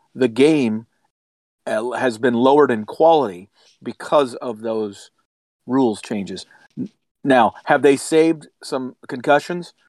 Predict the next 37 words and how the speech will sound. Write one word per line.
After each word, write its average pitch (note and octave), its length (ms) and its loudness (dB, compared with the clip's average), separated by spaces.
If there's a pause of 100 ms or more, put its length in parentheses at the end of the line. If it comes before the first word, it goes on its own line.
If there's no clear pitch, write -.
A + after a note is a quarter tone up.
(200)
You B2+ 80 -10
know, C3+ 80 -4
I C#3 80 2
don't C#3+ 120 2
have C3+ 120 -2
the A#2+ 60 -8
data B2 280 0
to A2 120 -6
look A#2+ 240 -6
at. - 200 -16 (460)
And A#2 200 -8
so A#2+ 160 4
I'm C3 160 2
gonna, A#2+ 340 0
I'm C#3+ 140 0
gonna E3+ 160 2
assume F3+ 400 -2
they C3 160 2
have, A#2+ 420 -2
otherwise C3 460 -2
they B2 120 -4
wouldn't A#2+ 240 -4
have G#2+ 120 -12
kept - 180 -14
the A2 60 -20
rules. G2+ 400 -20 (580)
Uh, A2+ 220 -8
you B2+ 100 -6
know, A2 80 2
if A2 100 -4
they C3+ 140 6
were A#2+ 160 2
continuing B2+ 440 -2
to A2+ 40 -2
see B2+ 180 0
as A2+ 120 2
many, A#2+ 240 2